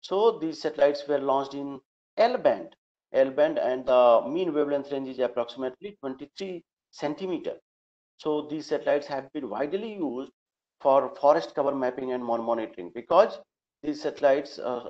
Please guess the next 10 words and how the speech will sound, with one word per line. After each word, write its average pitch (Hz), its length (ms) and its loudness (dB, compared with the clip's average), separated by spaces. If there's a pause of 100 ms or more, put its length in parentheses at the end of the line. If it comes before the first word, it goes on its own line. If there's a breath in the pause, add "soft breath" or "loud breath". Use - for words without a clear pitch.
(140)
or 123 260 4
L 175 140 2
band 147 320 4
will 123 380 -6
have 131 160 -4
the 143 80 -4
capability 165 760 -6 (520)
to 170 420 -2 (240)
penetrate 170 580 0
the 143 140 0